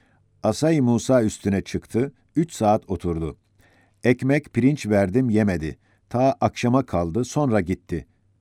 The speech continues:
Tekrar geldi, ta sabaha kadar yanımda kaldı. Ben yatarken başıma geldi, Allah'a ısmarladık nev'inden başımı okşadı,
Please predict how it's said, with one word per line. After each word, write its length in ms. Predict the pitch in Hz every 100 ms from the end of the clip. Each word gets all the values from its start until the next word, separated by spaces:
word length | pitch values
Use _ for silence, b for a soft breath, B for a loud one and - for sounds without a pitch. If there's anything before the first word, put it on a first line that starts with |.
| _
Tekrar 400 | - 156 165 160
geldi, 560 | 113 90 82 80 113 131 _
ta 260 | 123 135 131
sabaha 400 | - 117 131 156
kadar 300 | 127 120 110
yanımda 400 | 107 104 101 98
kaldı. 400 | 78 73 71 69 b b b b
Ben 220 | 92 151
yatarken 600 | 151 135 160 165 147 135
başıma 360 | 117 117 127 131
geldi, 480 | 104 87 82 95 117 b b _
Allah'a 380 | 107 120 131 151
ısmarladık 680 | 139 - 117 113 110 104 -
nev'inden 680 | 104 107 107 110 110 127 110
başımı 380 | 113 - 127 110
okşadı, 500 | - - 80 110